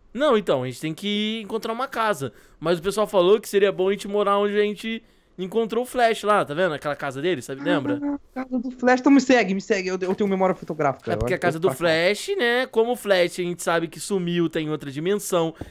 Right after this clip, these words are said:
Speaker 1: Que, aliás, a gente tem que achar um jeito, porque tinha uma dimensão É tipo o mundo invertido, né, do
Speaker 2: Uh.
Speaker 1: mod Badlands. Eu acho que é assim que fala, né?
Speaker 2: É,
Speaker 1: Tu
Speaker 2: é,
Speaker 1: viu isso?
Speaker 2: o nome não importa, é o mo-,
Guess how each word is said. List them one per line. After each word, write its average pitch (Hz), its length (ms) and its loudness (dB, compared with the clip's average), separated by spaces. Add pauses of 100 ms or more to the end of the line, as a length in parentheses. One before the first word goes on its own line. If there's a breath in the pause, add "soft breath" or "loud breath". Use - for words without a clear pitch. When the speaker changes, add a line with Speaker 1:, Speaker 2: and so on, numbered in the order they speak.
(120 loud breath)
Speaker 1:
Que, 196 80 0
aliás, 196 520 4
a - 20 -8
gente 160 180 -6
tem 190 140 -6
que 196 80 -2
achar 185 220 2
um 208 120 2
jeito, 185 340 0
porque 170 200 -6
tinha 190 160 -8
uma 208 60 0
dimensão 208 680 0 (500 soft breath)
É 440 100 0
tipo - 220 -6
o 262 300 0
mundo 302 240 2
invertido, 214 680 4
né, 147 140 0
do 220 100 8
Speaker 2:
Uh. - 20 4
Speaker 1:
mod 151 240 0
Badlands. 135 800 -4 (100)
Eu 135 100 -12
acho 131 100 -12
que - 80 -14
é - 20 -10
assim 180 140 -20
que - 80 -20
fala, 131 280 -10
né? 131 60 -16 (1900)
Speaker 2:
É, 120 60 -8 (240)
Speaker 1:
Tu 165 80 -6
Speaker 2:
é, 156 40 -6
Speaker 1:
viu 185 160 0
isso? 147 300 -4 (280)
Speaker 2:
o 359 80 -16
nome 453 200 4
não 466 80 6
importa, 185 500 4
é - 20 -4
o 147 80 -6
mo-, 196 160 -8